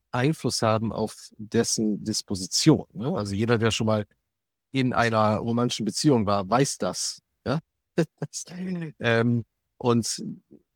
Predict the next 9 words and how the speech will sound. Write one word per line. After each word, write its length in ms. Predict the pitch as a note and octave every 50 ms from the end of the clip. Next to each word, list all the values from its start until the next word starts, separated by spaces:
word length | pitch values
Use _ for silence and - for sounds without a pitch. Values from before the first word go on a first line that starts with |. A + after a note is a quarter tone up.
| _ _
daraus 380 | - G#2+ A2+ A#2 B2 B2+ A#2+ -
kann 100 | - A#2+
man 80 | A#2
extrapolieren 640 | G#2+ A2+ - - B2+ A2+ - B2 A2+ B2 C3 B2 A#2+
in 200 | C3 B2 A2+ A2+
Familie 760 | - - B2+ A2 A2 G#2+ A2+ A#2+ B2 B2+ C3 B2+ B2+ B2 B2
und 180 | A#2+ A#2 A2+ -
Unternehmen 720 | - A#2+ - A#2+ A2 A2 A2+ A2+ A2 A#2 A#2 A#2+ A#2+ A#2+
und 300 | B2 A#2+ A2+ A2 A2 G2+